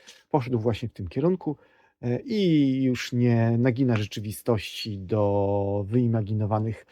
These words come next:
etykiet, a po prostu zmienił etykiety i podaje prawdziwy wymiar. I to jest chyba ucz-, najuczciwsze. E, oczywiście ceny zostawił te same, ale po prostu uczciwie przyznał, że, e, wartość, e, czy szerokość tego dywanu nie jest taka, jak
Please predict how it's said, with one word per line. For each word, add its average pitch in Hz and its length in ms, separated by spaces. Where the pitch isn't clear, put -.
etykiet, 202 440
a 262 140
po 214 120
prostu 156 380
zmienił 120 340
etykiety 196 520
i 226 100
podaje 127 440
prawdziwy 123 400
wymiar. 113 340
I 143 80
to 160 160
jest 131 180
chyba 123 220
ucz-, 117 220
najuczciwsze. 110 1000
E, 107 220
oczywiście 214 380
ceny 180 200
zostawił 175 300
te - 100
same, 160 320
ale 175 240
po 156 100
prostu 147 340
uczciwie 139 420
przyznał, 117 420
że, 107 300
e, 101 240
wartość, 110 680
e, 101 260
czy 95 340
szerokość 107 500
tego 101 200
dywanu 101 400
nie 147 120
jest - 280
taka, 110 340
jak 90 460